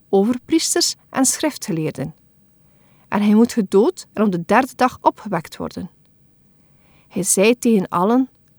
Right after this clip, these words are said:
als iemand achter mij wil komen, moet hij zichzelf verloochenen,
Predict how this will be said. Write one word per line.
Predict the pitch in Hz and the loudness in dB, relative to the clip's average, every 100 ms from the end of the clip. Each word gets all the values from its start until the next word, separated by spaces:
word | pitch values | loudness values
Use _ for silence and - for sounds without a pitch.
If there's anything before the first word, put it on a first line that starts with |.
| _ _ _ _ - | _ _ _ _ -2
als | 226 - - | 2 2 0
iemand | 311 339 349 | 2 2 2
achter | - 214 - 196 | 0 0 0 0
mij | 196 247 311 | 2 2 0
wil | 330 - | -2 -4
komen, | 277 269 277 285 _ _ _ | -2 2 2 0 _ _ _
moet | - 226 | -4 0
hij | 220 | 2
zichzelf | 202 190 - 247 403 | 2 0 2 2 0
verloochenen, | - 262 254 214 - 175 165 | 0 2 4 4 0 -6 -6